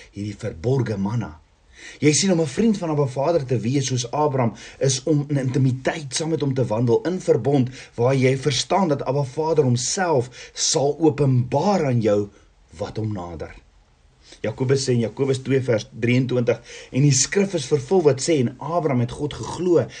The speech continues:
en dit is hom tot geregtigheid gereken, en hy is 'n vriend van God genoem."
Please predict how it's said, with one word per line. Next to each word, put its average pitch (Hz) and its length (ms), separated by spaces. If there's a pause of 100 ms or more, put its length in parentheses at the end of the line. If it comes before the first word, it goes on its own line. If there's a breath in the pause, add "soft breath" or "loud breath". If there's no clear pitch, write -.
(120)
en 123 140
dit 117 180
is 127 140
hom 139 200
tot 127 180
geregtigheid 131 800
gereken, 113 500 (240 loud breath)
en 107 140
hy 98 100
is - 120
'n - 60
vriend 139 360
van 123 220
God 82 260
genoem." 82 360